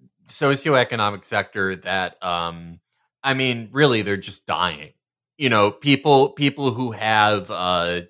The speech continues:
unstratified taste but can spend four thousand dollars on a vacation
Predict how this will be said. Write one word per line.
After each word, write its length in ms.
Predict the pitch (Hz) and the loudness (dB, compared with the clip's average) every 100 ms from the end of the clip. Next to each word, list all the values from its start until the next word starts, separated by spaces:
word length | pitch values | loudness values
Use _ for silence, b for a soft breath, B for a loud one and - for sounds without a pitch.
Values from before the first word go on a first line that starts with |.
| _ 117 | _ -6
unstratified 960 | 104 104 - 98 92 98 - 98 90 | -6 -6 -6 0 2 2 0 -2 -2
taste 500 | - 95 104 107 - - | -10 -10 -8 -8 -12 -6
but 160 | 113 - | -6 -6
can 140 | 110 | -14
spend 580 | - - 98 95 95 - | -10 -2 0 0 -4 -6
four 220 | - 101 | 0 0
thousand 400 | 95 95 95 98 | 2 0 0 -2
dollars 480 | 90 90 90 92 - | 2 2 0 -6 -8
on 100 | 95 | -8
a 40 | |
vacation 720 | 82 90 95 92 92 90 87 | -8 -10 -6 -6 -6 -10 -12